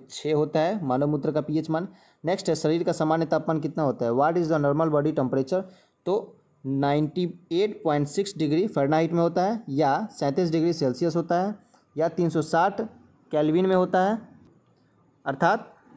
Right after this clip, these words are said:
अंठानवे दशमलव छः डिग्री फ़ारेनहाइट में, और सेल्सियस में अगर देखें तो सैंतीस डिग्री सेल्सियस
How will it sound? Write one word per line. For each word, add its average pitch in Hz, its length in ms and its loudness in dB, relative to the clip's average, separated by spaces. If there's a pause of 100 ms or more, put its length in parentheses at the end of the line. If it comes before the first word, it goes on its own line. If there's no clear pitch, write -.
(100)
अंठानवे 151 420 2
दशमलव 180 380 2
छः 180 340 0
डिग्री 156 380 0
फ़ारेनहाइट 160 520 2
में, 202 320 0 (360)
और 180 280 2
सेल्सियस 160 540 -2
में 170 100 2
अगर 175 220 2 (220)
देखें 165 300 -2
तो 196 140 -2
सैंतीस 156 460 -4
डिग्री 165 200 0
सेल्सियस 180 500 -2